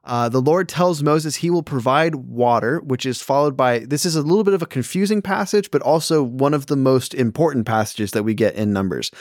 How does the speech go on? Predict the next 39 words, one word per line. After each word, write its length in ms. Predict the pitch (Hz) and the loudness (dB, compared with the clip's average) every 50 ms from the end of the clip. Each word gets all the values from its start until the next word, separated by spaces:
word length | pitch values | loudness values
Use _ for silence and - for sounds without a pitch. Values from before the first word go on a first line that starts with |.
| - - - - - - - - | -20 -18 -18 -18 -18 -18 -10 -4
Uh, 180 | - 107 110 | -2 -2 0
so 120 | 104 - 131 | 0 -2 -2
this 100 | 127 131 | -2 -2
is 60 | 120 | 0
starting 200 | - 135 127 123 | 0 2 2 2
in 60 | 113 | 2
verse 180 | 123 117 110 - - | 0 -2 -2 0 2
eight, 180 | 104 104 104 | 2 2 2
and 100 | - 113 | 2 -2
this 120 | 107 - 110 | -4 -4 -4
is 60 | 101 | -6
the 100 | - 107 | -4 0
Lord 240 | 101 107 107 107 - | 2 2 2 2 0
speaking. 460 | - - 101 98 - 101 - 113 113 _ _ _ _ _ _ _ _ _ _ _ _ _ _ _ - | -2 -8 -8 -8 -8 -10 -12 -12 -14 _ _ _ _ _ _ _ _ _ _ _ _ _ _ _ -12
It 100 | - - | -6 -2
says, 200 | - 127 110 - | 0 0 0 0
"Take 240 | - - 180 190 - | 0 0 0 0 0
the 80 | 196 | 0
staff 480 | 165 - - 170 131 98 92 - - - | -2 2 2 0 0 0 -4 -8 -12 -8
and 140 | - 123 117 | -4 -2 -2
assemble 480 | 101 - - 139 139 151 147 151 151 143 | -2 0 0 0 2 2 4 2 2 2
the 100 | 139 131 | 2 -2
congregation, 880 | - - 123 131 131 123 113 117 110 104 - - 87 85 69 - 90 | 0 0 -2 0 0 0 0 0 -2 -2 -4 -6 -8 -10 -10 -8 -2
you 260 | 110 135 151 156 156 | 2 4 4 4 4
and 160 | 143 123 113 - | 2 -2 -2 0
Aaron 300 | 113 123 135 147 147 147 | 0 0 0 2 2 2
your 120 | 147 143 | 2 0
brother, 460 | 127 120 110 101 98 85 73 - - - | 2 2 0 0 0 -2 -8 -10 -12 -10
and 180 | - 104 95 - | -8 -8 -8 -6
tell 220 | - 117 120 131 | -4 -2 -2 0
the 140 | 139 165 143 | 0 0 0
rock 360 | 123 104 104 104 101 _ - | 2 2 2 0 0 _ -8
before 440 | 104 92 - - - 127 127 135 135 | -10 -10 -10 -6 -2 0 2 2 2
their 200 | 147 151 156 - | 2 2 0 0
eyes 360 | 92 101 98 92 92 87 - | 0 0 0 0 -2 -4 -6
to 160 | - - 104 | -6 -8 -8
yield 400 | 98 101 113 123 131 135 139 - | -6 -2 -2 0 2 2 0 0
its 200 | - 127 - - | -2 -6 -4 -2
water. 420 | 104 101 101 104 - - - - | -2 0 0 0 -2 -4 -12 -16